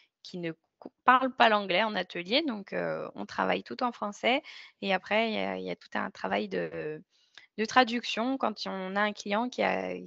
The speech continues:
qui, qui a besoin des documents ou qui pose plus de questions. Euh, tout ce qui est client,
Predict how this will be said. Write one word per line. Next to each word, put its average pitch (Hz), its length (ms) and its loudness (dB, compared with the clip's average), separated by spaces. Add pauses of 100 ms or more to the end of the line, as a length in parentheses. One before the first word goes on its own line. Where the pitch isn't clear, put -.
(120)
qui, 175 480 -14
qui 180 280 -6
a 180 60 -2
besoin 202 280 -4
des 208 140 -2
documents 202 580 -6
ou 202 60 -6
qui 190 160 -14
pose 214 260 -4
plus 214 320 -10
de 208 80 -2
questions. 202 460 -6 (600)
Euh, 180 920 -2 (160)
tout 220 100 -12
ce - 100 -14
qui 220 220 0
est 233 180 4
client, 220 460 0